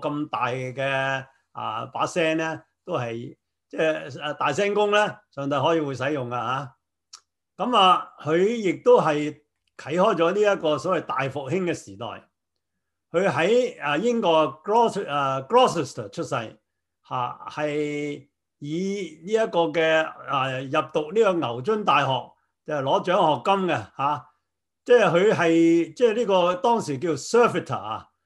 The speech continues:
Servitor 係咩意思咧？就係呢，嗰啲嘅好窮困嘅學生用半工讀嘅身份呢，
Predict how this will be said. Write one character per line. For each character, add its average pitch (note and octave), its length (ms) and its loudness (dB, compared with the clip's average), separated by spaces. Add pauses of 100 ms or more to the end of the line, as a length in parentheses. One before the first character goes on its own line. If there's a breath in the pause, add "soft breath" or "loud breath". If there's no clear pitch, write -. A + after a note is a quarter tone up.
(180)
Servitor G#3+ 400 4
係 C3 220 0
咩 G3+ 200 0
意 F#3 80 -2
思 F3+ 140 -8
咧？ A3 300 -4 (320)
就 E3+ 80 0
係 D#3+ 220 4
呢， G3+ 80 2 (180)
嗰 F#3 120 0
啲 A3 220 -2
嘅 E3 360 2
好 - 60 -12 (200)
窮 B2 300 -8
困 D#3 220 -2
嘅 C#3 200 0
學 C3 100 -8
生 F3+ 320 0
用 C#3 200 -8
半 E3 440 -4
工 G3 280 -4
讀 C#3+ 120 -4
嘅 C#3+ 140 -4
身 F3+ 240 -2
份 C#3 180 0
呢， F3 220 -2